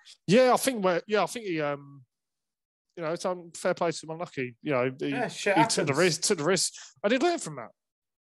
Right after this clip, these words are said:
Speaker 2: Yeah.
Speaker 1: He will hundred percent learn from that,
Speaker 2: Well,
Speaker 1: mate.
Speaker 2: he's,
Speaker 1: Um,
Speaker 2: he's stepping back down in weight.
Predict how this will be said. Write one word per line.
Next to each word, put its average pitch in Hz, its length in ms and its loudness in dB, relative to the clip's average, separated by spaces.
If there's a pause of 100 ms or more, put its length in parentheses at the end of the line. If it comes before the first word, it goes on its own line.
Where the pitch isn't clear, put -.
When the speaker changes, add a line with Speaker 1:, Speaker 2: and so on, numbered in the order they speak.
Speaker 2:
Yeah. 202 220 0
Speaker 1:
He 214 100 -8
will 226 180 -2
hundred 254 260 0
percent 160 260 0
learn 123 160 -2
from 131 140 -16
that, 110 140 -12
Speaker 2:
Well, 214 140 4
Speaker 1:
mate. 202 160 2
Speaker 2:
he's, 156 240 4
Speaker 1:
Um, 160 160 0 (100)
Speaker 2:
he's 175 160 -4
stepping 190 340 -2
back - 220 0
down 123 300 -2
in 98 100 -10
weight. 92 300 -4